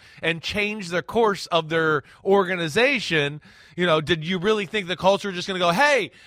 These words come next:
oh, yeah, the guy that screwed us over and kinda ruined our organization for a few years. Yeah, you can have him and benefit from him. Sure, no problem." That, that's also not well thought out by the Commanders either.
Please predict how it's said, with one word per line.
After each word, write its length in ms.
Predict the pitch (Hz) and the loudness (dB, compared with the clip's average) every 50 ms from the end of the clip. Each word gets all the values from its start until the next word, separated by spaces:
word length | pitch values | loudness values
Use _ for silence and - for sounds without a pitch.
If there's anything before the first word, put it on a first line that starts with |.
| - | -2
oh, 180 | - 240 262 262 | 0 2 2 2
yeah, 140 | 247 277 262 | 0 -2 0
the 100 | 226 240 | 0 0
guy 240 | 214 262 262 277 294 | 2 4 4 4 4
that 160 | 294 277 240 - | 4 0 -2 -2
screwed 320 | - - 269 277 269 262 | -8 -6 -4 -4 -2 -2
us 140 | 254 202 214 | -4 -2 2
over 560 | 254 262 262 262 233 233 214 180 151 120 104 - _ _ _ _ - | 4 4 4 4 2 2 2 4 2 2 -2 -6 _ _ _ _ -4
and 200 | 190 202 196 - | -4 -4 -2 -2
kinda 220 | 226 233 233 233 | 0 0 0 0
ruined 340 | 220 226 233 240 247 247 233 | 0 0 0 0 0 2 2
our 140 | 233 226 226 | 2 4 4
organization 640 | 226 220 220 214 196 185 226 226 214 185 214 190 | 2 2 0 -2 0 0 0 0 0 -2 -4 -4
for 100 | 185 196 185 | -2 -2 -2
a 40 | 175 | -2
few 120 | 175 185 | -4 -4
years. 220 | 175 170 160 151 | -2 -2 -2 0
Yeah, 80 | 214 247 | 0 -2
you 260 | 233 196 208 262 294 | -2 -2 -4 -6 -6
can 160 | 240 262 240 | -6 -6 -6
have 280 | 208 196 196 180 165 156 | -2 0 2 2 2 0
him 140 | 160 156 160 | -2 -6 -6
and 120 | 160 156 | -8 -4
benefit 440 | 147 170 160 156 147 131 151 139 113 | -2 -2 -2 -2 -4 -6 -8 -10 -6
from 160 | 135 139 135 | -6 -6 -6
him. 120 | 127 127 123 | -6 -8 -8
Sure, 240 | - - 196 160 | -6 -4 -4 -2
no 160 | 151 156 175 170 | -2 -2 -4 -4
problem." 440 | - 175 156 147 131 110 98 90 - _ - _ _ _ | -2 0 0 0 0 0 -6 -10 -14 _ -20 _ _ _
That, 260 | 190 196 208 196 175 | 2 2 2 2 0
that's 240 | 196 214 214 - - | -2 -2 -2 0 0
also 300 | 175 160 147 - 147 131 | 0 0 0 -2 -6 -2
not 240 | 131 123 120 110 | -2 -2 -2 0
well 160 | 113 120 113 110 | -2 -2 -2 -2
thought 240 | - 127 120 113 | -2 -4 -2 -2
out 240 | 113 110 107 104 - | 0 0 0 -2 -2
by 80 | 113 110 | -4 -6
the 100 | 101 104 | -8 -8
Commanders 480 | - 120 113 110 107 107 101 104 104 | -12 -10 -8 -8 -8 -8 -8 -8 -8
either. 300 | 117 110 98 85 80 82 | -8 -8 -8 -10 -12 -14